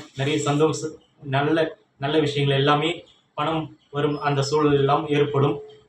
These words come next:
அதனால் பெரிய வளர்ச்சியை நான் அடையப் போகிறேன். மைவித்திரி உறுப்பினர்களால் நான் விமர்சனங்களுக்கும் உள்ளாகியுள்ளேன்.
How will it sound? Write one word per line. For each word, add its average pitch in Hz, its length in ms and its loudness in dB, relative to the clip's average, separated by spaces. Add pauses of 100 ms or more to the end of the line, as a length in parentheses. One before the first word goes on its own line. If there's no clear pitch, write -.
அதனால் 143 480 -2 (100)
பெரிய 151 240 0
வளர்ச்சியை 143 400 0
நான் 135 140 0
அடையப் 139 340 2
போகிறேன். 135 480 -2
மைவித்திரி 147 400 -2
உறுப்பினர்களால் 139 680 2
நான் 135 300 0 (320)
விமர்சனங்களுக்கும் 156 760 0
உள்ளாகியுள்ளேன். 143 680 0